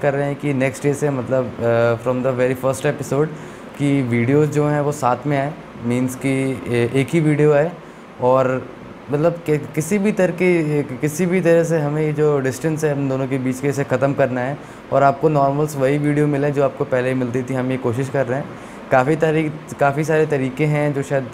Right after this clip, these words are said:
अ, हम अपनाएंगे, और कुछ आपके पास भी हो तो आप हमें बताइएगा, जैसे कि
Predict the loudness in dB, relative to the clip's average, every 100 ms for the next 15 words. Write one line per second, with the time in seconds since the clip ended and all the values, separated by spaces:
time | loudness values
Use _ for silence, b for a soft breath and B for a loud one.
0 | -6 -2 0 0 2 0 0 0 2 0
1 | -2 -12 B B -2 0 2 0 0 2
2 | 2 0 2 2 2 0 0 2 0 0
3 | -2 0 0 2 2 0 -2 -2 -6 -6
4 | -6 -4 -2 -2 -4